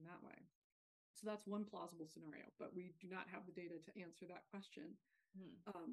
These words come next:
Speaker 1: but there's a little bit, you know, a few threads of evidence that actually suggest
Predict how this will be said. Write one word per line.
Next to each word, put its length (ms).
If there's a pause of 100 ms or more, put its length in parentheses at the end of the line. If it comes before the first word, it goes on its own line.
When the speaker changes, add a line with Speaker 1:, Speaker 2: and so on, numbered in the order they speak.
Speaker 1:
but 140
there's 260
a 80
little 300
bit, 240
you 80
know, 80
a 100
few 140
threads 260
of 60
evidence 400
that 160
actually 260
suggest 540